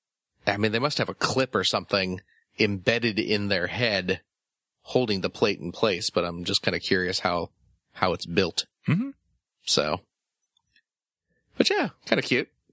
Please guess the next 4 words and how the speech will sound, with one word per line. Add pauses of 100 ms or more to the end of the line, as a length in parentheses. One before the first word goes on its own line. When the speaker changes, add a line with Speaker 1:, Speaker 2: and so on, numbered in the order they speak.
(100)
Speaker 2:
I
like
'em. (720)
Um,